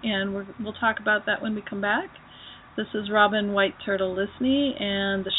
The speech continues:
show is Evolve. And I'm with Leona Thibault. She is an intuitive and clairvoyant and energy medicine practitioner for the past twenty-five years.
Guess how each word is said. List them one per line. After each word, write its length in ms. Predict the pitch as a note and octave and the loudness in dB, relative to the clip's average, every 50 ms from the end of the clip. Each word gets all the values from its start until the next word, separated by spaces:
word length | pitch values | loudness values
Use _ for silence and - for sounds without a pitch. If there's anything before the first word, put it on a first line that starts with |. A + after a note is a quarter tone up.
| - | 2
show 160 | - G#3 G#3 A3 | 2 2 2 2
is 100 | A3 F#3+ | 0 0
Evolve. 560 | G3+ F#3+ - F#3 F3 E3+ F3 F#3 G#3+ C4 D4+ - - - - - - - - - | 0 -2 0 2 4 4 4 4 4 4 2 0 -4 -18 -20 -20 -20 -10 0 2
And 100 | B3 A#3+ | 6 8
I'm 120 | B3 B3 B3 | 10 10 8
with 140 | B3 B3+ B3+ - | 8 4 2 0
Leona 340 | A#3 A3+ A3+ A3+ A#3 A#3+ A#3+ A#3 - | -2 0 2 2 2 2 2 0 -2
Thibault. 420 | - A3+ G3+ G3+ G3+ G#3 G#3+ C4 D#4 D4+ - | -4 -2 2 4 6 6 6 4 2 0 0
She 80 | - A#3+ | 0 0
is 160 | A3 G#3 G3+ A3 | 0 0 0 0
an 100 | G#3 G3+ | -2 0
intuitive 680 | F#3+ F#3+ F#3+ - - A3+ A3 A#3+ C4 C#4 C#4+ C#4+ C4 - | 0 -2 -2 -4 -4 -2 0 2 4 4 4 2 0 -2
and 180 | G3 F#3+ F3+ - | -4 -4 -4 -4
clairvoyant 760 | - - G#3 G#3 G#3 G#3 G3 G3+ G3+ G3+ G#3 A3+ A#3 A3 - - | -2 0 0 2 2 0 0 -2 -2 0 0 -2 -2 -4 -4 -6
and 220 | G#3 G3+ F#3+ - | -4 -4 -4 -4
energy 340 | - G3 F#3+ G3 F#3+ G3+ G3+ | -4 -4 -4 -4 -4 -4 -4
medicine 400 | G3 F#3+ F#3 F#3+ - - G#3 G3 | -4 -2 -4 -4 -6 -8 -10 -8
practitioner 880 | - G3+ F#3 F3+ - - A3+ - - - B3+ B3 B3 B3+ C4 B3+ B3+ - - - - - - - - | -2 -2 -2 -2 -4 -8 -8 -6 -4 -4 -2 0 0 0 0 -2 -4 -6 -12 -20 -20 -20 -20 -16 -6
for 80 | - G3+ | -4 -4
the 80 | F#3 | -4
past 320 | F#3 - - G#3+ G#2+ - - - - - | -4 -2 0 0 0 0 -2 -10 -10 -6
twenty-five 500 | - F#3+ G3 G3 - G#3 G3 G3+ G3+ G#3+ | -4 -4 -4 -2 0 0 0 0 0 -2
years. 320 | A3+ C4 C4+ - - | -2 -2 -2 -2 -4